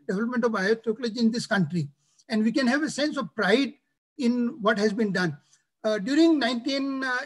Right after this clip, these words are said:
eighty-five to, uh, nineteen eighty-seven, uh, we developed human resources in biotechnology. In fact, at that time, taking advantage of Toctran,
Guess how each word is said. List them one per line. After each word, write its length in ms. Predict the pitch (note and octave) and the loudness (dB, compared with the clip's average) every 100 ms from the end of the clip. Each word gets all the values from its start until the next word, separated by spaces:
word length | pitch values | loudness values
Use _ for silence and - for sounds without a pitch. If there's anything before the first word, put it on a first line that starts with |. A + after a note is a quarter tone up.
| A3 | 0
eighty-five 1120 | A3+ B3+ C4 B3 - _ - F3 A3 B3+ A#3 | 0 0 -6 -8 -12 _ -10 -2 0 0 -2
to, 280 | A#3+ A#3+ F#3 _ _ _ | -4 -2 -4 _ _ _
uh, 300 | G#3+ G#3+ G#3+ A#3+ | -6 -6 -6 -6
nineteen 360 | F#3+ A3 B3+ | -2 -2 4
eighty-seven, 800 | A3+ G#3 A3 - B3+ A3+ F#3+ C4 - _ _ _ _ | 4 4 2 2 4 4 2 -4 -14 _ _ _ _
uh, 200 | A3 G#3 G3 | -6 -4 -2
we 120 | C#4+ | 0
developed 360 | C4+ C#4+ D4+ G3+ | 2 2 2 2
human 240 | A#3+ C4+ | 2 2
resources 520 | A#3+ - C#4+ C#4+ E4 | 0 -2 -2 0 0
in 140 | D#4 A#3 | 0 2
biotechnology. 720 | F#3+ E3+ F#3 F3+ D#3+ F3+ F#3 | 0 0 -2 -4 -4 -6 -4
In 100 | F3+ | -2
fact, 200 | A#3 A#3 | 0 0
at 160 | A3+ | 2
that 200 | C4 A#3 | 0 0
time, 180 | B3+ B3 | -2 -2
taking 300 | A#3+ G#3 A#3+ | -2 0 2
advantage 460 | G#3 A3+ A#3 B3 A3+ | 2 2 0 0 -2
of 160 | - | 0
Toctran, 440 | G3+ D#3 B3 A3 | -4 -4 0 0